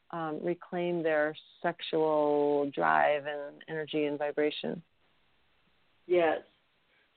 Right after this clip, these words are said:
Speaker 2: Um, I most certainly have. First of all, I take bioidentical hormones. I don't
Speaker 1: Mm-hmm.
Speaker 2: know, not everybody can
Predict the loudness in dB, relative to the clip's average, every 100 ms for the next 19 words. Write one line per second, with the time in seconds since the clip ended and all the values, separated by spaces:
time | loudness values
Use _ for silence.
0 | -2 0 2 2 4 4 2 0 -2 -2
1 | -4 -6 -6 -6 -6 0 2 2 0 -2
2 | 0 -2 -4 -8 -4 -2 -2 -2 -4 -6
3 | -6 -14 -20 -14 -10 -8 -6 -8 -10 _
4 | _ _ _ _ _ 0 2 4 2 2
5 | 0 0 0 0 -2 -4 -2 -2 2 0
6 | 0 0 0 0 -6